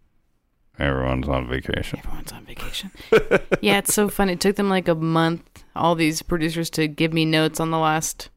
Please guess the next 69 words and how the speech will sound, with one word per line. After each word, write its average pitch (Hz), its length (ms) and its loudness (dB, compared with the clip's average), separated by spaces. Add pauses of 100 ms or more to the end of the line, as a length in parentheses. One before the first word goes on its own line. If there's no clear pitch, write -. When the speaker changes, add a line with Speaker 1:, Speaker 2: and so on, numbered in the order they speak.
Speaker 2:
pass 160 340 4
of 165 100 -4
my 156 120 0
script. - 580 -2 (560)
And 175 180 4
then 165 320 6
finally 170 440 4
we 170 80 6
all 165 140 8
get 165 160 4
in 156 40 -2
the 165 100 0
room 160 200 4
and, 165 80 0
like, 160 140 2
"Okay, 269 240 0
when 254 200 2
can 240 140 0
you, 226 180 0
can 196 120 0
you 196 60 2
have 196 120 0
this, 185 180 -4
like, 175 180 0
in 156 140 -8
two 180 220 0
weeks?" 180 280 2
And - 80 -8
I'm 165 100 -2
like, - 180 -4 (120)
"God." - 100 -8 (500)
Speaker 1:
You're 143 120 4
Speaker 2:
<laughs> - 20 4
Speaker 1:
like, 269 80 10
Speaker 2:
You 240 60 8
know, 233 60 8
Speaker 1:
"Guys, 151 140 6
Speaker 2:
it's 147 100 4
just 139 220 8
Speaker 1:
yeah, - 40 -8
Speaker 2:
like - 140 2
Speaker 1:
I 127 40 6
mean, 127 260 8 (220)
y-, - 60 -6 (220)
yeah, 175 580 8
but, 131 300 4
like, 120 280 6 (300)
just - 220 2
spend 165 260 4
the 147 60 6
ninety 135 320 6
minutes 147 300 6
to 120 100 0
read 135 160 8
the 131 80 6
script - 460 2
and 113 140 6
get 135 160 6
Speaker 2:
I - 60 2
Speaker 1:
back 147 300 6
to 110 100 4
me, 101 140 6
Speaker 2:
know, 92 80 2
Speaker 1:
guys." 98 280 2
Speaker 2:
I 175 200 -4
know. 175 480 -6
Speaker 1:
Yeah. 147 160 -6
Speaker 2:
I - 20 -6
know. 160 240 -10